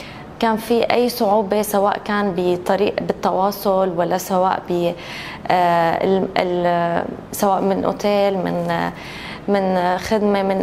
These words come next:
أي ش-، من أي شيء له علاقة بال-، سواء كان ع-، بال-،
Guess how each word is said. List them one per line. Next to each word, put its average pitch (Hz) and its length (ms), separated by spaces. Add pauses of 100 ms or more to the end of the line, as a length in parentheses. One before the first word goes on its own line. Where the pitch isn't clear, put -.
أي 254 300
ش-، - 200
من 214 180
أي 285 200
شيء 240 260
له 208 80
علاقة 185 460
بال-، 175 220 (260)
سواء 220 380
كان 233 260
ع-، 180 340
بال-، 180 560